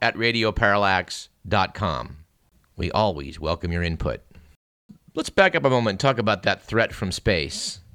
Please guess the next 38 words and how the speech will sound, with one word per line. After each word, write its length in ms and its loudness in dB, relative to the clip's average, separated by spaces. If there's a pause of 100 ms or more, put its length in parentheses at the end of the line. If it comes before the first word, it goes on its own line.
(880)
I 40 -4
can 80 -2
pretty 160 4
much 200 0
promise 380 2
you 80 4
we're 60 2
gonna 160 2
get 120 -4
somebody 400 2
from 200 -4
the 80 -2
B 220 -2
six 340 -4
twelve, 480 0
uh, 380 -2
uh, 180 -8
Society 600 0
on 220 -2
this 140 -2
show, 440 0 (240)
uh, 200 -8 (260)
probably 240 -2
either 180 -4
astronaut 500 -2
Ed 180 -2
Lu 260 0
or 220 -2
Rusty 320 -4
Schweiker, 440 -2
to 100 -14
talk 280 -2
about, 400 -4
uh, 160 -4 (480)
what 220 0
we 120 0
must 300 -2
do 420 0